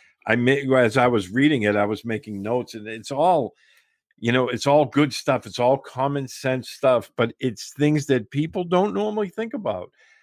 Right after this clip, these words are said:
And I mean, we're all guilty of that, even in our own homes, because that's the place where we feel the safest, most secure. Once you get behind the doors of your own home, a lot of people, they kinda switch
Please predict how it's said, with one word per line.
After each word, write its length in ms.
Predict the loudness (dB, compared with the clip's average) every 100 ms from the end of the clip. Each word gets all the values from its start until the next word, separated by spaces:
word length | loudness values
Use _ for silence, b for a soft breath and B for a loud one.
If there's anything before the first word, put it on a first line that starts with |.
| b -2
And 140 | 2
I 60 | 2
mean, 320 | 4 4 4
we're 280 | 6 6 6
all 140 | 4
guilty 420 | 4 0 2 2 2
of 120 | 2
that, 220 | 2 2
even 220 | 0 0
in 160 | 0 0
our 240 | 2 2
own 140 | 0 -2
homes, 600 | 0 2 0 -4 -12 _ _ _ _ -8
because 320 | -4 -4 -2
that's 320 | -2 -2 -6
the 100 | -12
place 400 | -6 -2 -2 -4
where 220 | -4 -4
we 160 | -4 -6
feel 420 | -4 -2 -2 -4
the 140 | -10 -8
safest, 560 | -2 -2 -2 -8 -6
most 260 | -6 -6 -10
secure. 580 | -18 -10 -6 -6 -8 -12 _ _ _ _ -2
Once 300 | 0 0 -2
you 60 |
get 300 | 0 0 0
behind 400 | -4 -2 -2 -2
the 100 | -4
doors 500 | -2 0 0 -2 -6 -12
of 140 | -10 -8
your 180 | -6
own 180 | -4 -4
home, 400 | -4 -6 -6 -10 _ _ _ _ _ -2
a 80 | 0
lot 300 | 2 4 2
of 120 | 2
people, 320 | -2 -2 -4
they 200 | -2 -6
kinda 280 | -6 -8 -6
switch 380 | -8 -6 -6